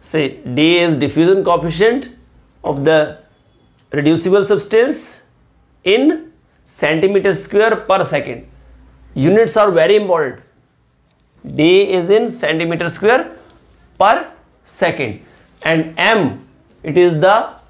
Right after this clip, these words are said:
mass of the mercury, or we can say it is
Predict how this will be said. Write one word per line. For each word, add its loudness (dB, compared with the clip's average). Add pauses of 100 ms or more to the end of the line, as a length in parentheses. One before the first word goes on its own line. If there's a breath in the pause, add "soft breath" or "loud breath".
(160)
mass -2
of -4
the 2
mercury, 0 (880)
or 0
we -6
can -2
say 0 (240)
it -4
is 0